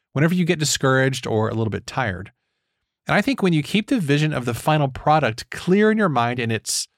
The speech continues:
and a mock-up of that is sitting right there on your desk, you're going to feel much more motivated to keep on writing and to make it through those rough patches.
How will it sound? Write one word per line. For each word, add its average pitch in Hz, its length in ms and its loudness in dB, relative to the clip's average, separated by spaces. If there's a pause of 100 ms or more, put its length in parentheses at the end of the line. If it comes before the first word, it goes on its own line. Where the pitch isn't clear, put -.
(120)
and - 100 -2
a 120 60 0
mock-up 180 400 2
of 123 80 -2
that 123 180 2
is 107 100 0
sitting 156 320 0
right 139 220 0
there 180 160 -2
on 147 60 2
your 170 100 2
desk, 101 480 -6 (420)
you're 135 80 -2
going 170 260 4
to 190 60 0
feel 160 200 0
much 131 420 0
more 156 160 2
motivated 127 640 0
to - 140 -8
keep 127 240 -10
on 113 240 0
writing 113 500 -4 (220)
and 117 100 -6
to 113 100 -6
make 120 220 -2
it 123 80 -6
through 120 140 0
those 107 180 0
rough 98 240 -2
patches. - 540 -10